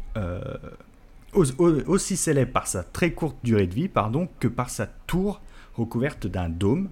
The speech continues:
un exploit technique majeur pour l'époque. Alors je vous invite à aller voir par vous-même des photos, des, il y a, <clears throat> il y a quelques vidéos YouTube qui parlent du Singer Building, et la, pour vous, euh, imaginer un peu la tour, et c'est de, ça me rappelle un peu la tour de l'horloge de la gare de Lyon,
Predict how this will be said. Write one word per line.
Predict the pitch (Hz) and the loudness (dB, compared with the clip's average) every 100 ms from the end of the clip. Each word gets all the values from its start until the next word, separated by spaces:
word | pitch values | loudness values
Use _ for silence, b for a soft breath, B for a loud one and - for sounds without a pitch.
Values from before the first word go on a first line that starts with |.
| - | -6
un | 107 90 | -2 2
exploit | 123 - - 165 | 0 0 -2 -2
technique | - 135 135 - | 0 -6 -6 0
majeur | 120 135 120 | 2 4 0
pour | - 82 | -4 -8
l'époque. | 76 - - - B B B B B B | -8 -14 -16 -20 B B B B B B
Alors | 95 | -6
je | 113 | -2
vous | 120 | -2
invite | 156 165 | -2 -2
à | 123 | 2
aller | 127 | 2
voir | 127 135 135 | 2 0 0
par | 98 | -4
vous-même | 110 113 110 | -4 -4 -4
des | 92 | -4
photos, | - - 104 - 135 180 | -10 -6 -4 0 2 0
des, | 117 90 | -2 -2
il | 87 85 | -2 -2
y | 92 | -2
a, | 87 82 - - - | -2 -4 -8 -12 -16
<clears throat> | - - 170 | -20 -4 0
il | 165 123 | 2 2
y | 101 | 0
a | |
quelques | - 131 - | 0 0 2
vidéos | 95 120 131 | 0 2 6
YouTube | 123 123 127 139 | 6 4 0 -6
qui | - | -6
parlent | - 104 87 | -2 0 0
du | |
Singer | 85 104 98 90 | -2 -2 0 0
Building, | 87 85 139 202 - B B B B B B - - | 0 0 0 -2 -4 B B B B B B -18 -2
et | 135 113 | 2 4
la, | 104 98 - - - - - - - | 2 0 -4 -12 -20 -20 -20 -18 4
pour | - | 4
vous, | 110 117 113 | 4 0 2
euh, | 104 | 2
imaginer | 101 120 123 131 139 | 2 2 2 2 0
un | 131 | 2
peu | 139 | 2
la | 110 | 0
tour, | - - 170 156 131 | -2 -4 -4 -4 -6
et | |
c'est | 127 - 135 127 | -6 -4 -2 -2
de, | 120 107 101 104 | -2 -2 -4 -6
ça | - 110 | -4 -2
me | |
rappelle | 113 135 156 | 0 0 0
un | |
peu | 113 139 | 0 -2
la | 98 | -2
tour | - 135 | -2 -2
de | 107 | 2
l'horloge | 104 135 139 147 117 | 4 4 4 0 0
de | |
la | 90 | -2
gare | 95 120 113 | 0 0 2
de | |
Lyon, | 110 104 | 2 2